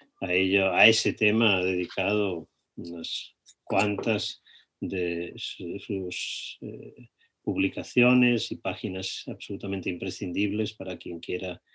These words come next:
estudiar ese tema. Así que, eh, en ese sentido, también puede presentarse este seminario de hoy como un pequeñísimo homenaje a su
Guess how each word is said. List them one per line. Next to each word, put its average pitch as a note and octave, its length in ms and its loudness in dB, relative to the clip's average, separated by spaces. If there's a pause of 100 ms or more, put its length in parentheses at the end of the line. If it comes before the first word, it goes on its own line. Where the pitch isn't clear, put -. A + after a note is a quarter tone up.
(320)
estudiar F2+ 840 -2
ese F#2+ 320 -2
tema. D#2 320 -8 (720)
Así - 280 2
que, A#2 340 10 (220)
eh, G#2 480 -2
en G#2+ 180 4
ese A#2 520 8
sentido, A2+ 760 4 (640)
también G2+ 420 4
puede G2+ 800 4 (140)
presentarse A2 760 2
este - 240 -4
seminario F#2+ 540 0
de F#2+ 140 0
hoy A2+ 340 6
como F2 520 -8 (360)
un F#2 480 -4 (380)
pequeñísimo G#2 1120 0
homenaje G2+ 920 0
a E2 180 -8
su E2 420 -12